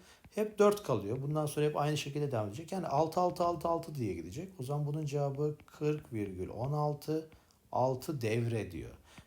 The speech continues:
Devre devirli bir sayı çıktığını göreceksiniz. Ortalamamız bu. Peki açıklığımız ne? En büyük değer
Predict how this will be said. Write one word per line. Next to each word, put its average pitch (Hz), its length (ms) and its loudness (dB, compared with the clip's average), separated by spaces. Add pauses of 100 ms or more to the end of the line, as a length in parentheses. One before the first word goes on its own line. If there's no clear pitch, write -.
(240)
Devre 120 520 0
devirli 107 540 -2
bir 101 100 -2
sayı 95 320 -6
çıktığını 117 600 -6 (400)
göreceksiniz. 98 920 -6 (1300)
Ortalamamız 110 600 -6
bu. 90 100 -10 (1040)
Peki - 300 -4 (380)
açıklığımız 190 760 6
ne? 147 300 0 (180)
En 185 380 0
büyük 156 480 2
değer 151 340 6